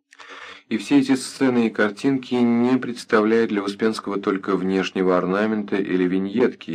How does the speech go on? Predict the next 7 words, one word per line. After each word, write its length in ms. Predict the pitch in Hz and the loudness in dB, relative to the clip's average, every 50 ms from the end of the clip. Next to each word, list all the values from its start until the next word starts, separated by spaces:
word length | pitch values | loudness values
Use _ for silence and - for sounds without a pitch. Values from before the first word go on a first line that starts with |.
| 82 | -6
без 180 | - 85 82 - | -4 -4 -6 -4
которой 420 | - 82 - 92 90 90 87 85 | -6 -4 -2 0 0 0 0 0
можно 380 | 85 87 90 95 98 90 90 92 | 0 0 0 0 0 0 -2 -2
было 160 | 90 92 90 | -2 -2 0
бы 100 | 87 85 | 0 -2
легко 260 | 82 85 - - 92 | -2 -4 -2 0 0
обойтись. 640 | 85 78 85 82 85 87 - - 87 - - - - | 0 0 0 -2 -4 -4 -6 -6 -6 -6 -6 -8 -14